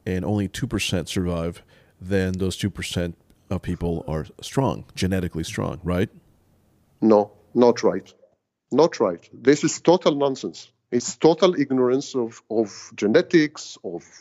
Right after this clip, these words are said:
Speaker 2: warfare, of everything. I'm sorry, but you're talking utter, unmitigated rubbish.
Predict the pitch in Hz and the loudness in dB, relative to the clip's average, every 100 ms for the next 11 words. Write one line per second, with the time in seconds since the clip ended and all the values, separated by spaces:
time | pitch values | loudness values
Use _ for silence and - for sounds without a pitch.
0 | _ - 101 180 170 - 135 127 123 135 | _ -4 6 6 6 0 -2 -4 -8 -6
1 | 151 131 - - _ _ _ - 113 135 | -6 -6 -10 -20 _ _ _ -4 -2 0
2 | - 190 123 104 117 160 143 151 - 170 | 2 2 2 0 0 2 4 2 2 -2
3 | - 131 147 135 - _ _ - 139 160 | 0 0 0 -4 -8 _ _ -2 0 2
4 | 123 123 117 131 135 143 123 - | 0 -2 -6 -4 0 0 0 -12